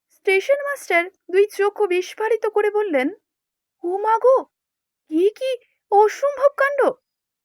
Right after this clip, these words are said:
ইন্সপেক্টর বললেন, "আপনি কি বলতে চাইছেন বলুন তো?" স্টেশন মাস্টার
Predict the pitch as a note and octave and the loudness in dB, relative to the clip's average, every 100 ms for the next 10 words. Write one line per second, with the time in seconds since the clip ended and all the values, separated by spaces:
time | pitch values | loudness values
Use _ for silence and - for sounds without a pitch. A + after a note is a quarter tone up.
0 | _ _ - F4 A4+ - - C5+ - C5 | _ _ -8 -6 -6 -6 -4 -2 0 2
1 | B4+ G#4+ C4+ E4 - _ _ _ _ - | 2 2 0 -4 -8 _ _ _ _ 4
2 | D4 E4+ G4+ G4+ E4 F4+ G4+ G#4+ G#4+ G#4+ | 4 4 -2 -4 -2 -2 -2 -2 -4 -6
3 | G#4+ G#4 A4 A4 C#5 - _ _ _ _ | -2 0 0 -2 -2 -4 _ _ _ _
4 | _ _ _ G4 F#4+ C5+ C#5 C#5 - D4+ | _ _ _ -2 0 -2 -2 -6 -4 -2
5 | C#4+ | -2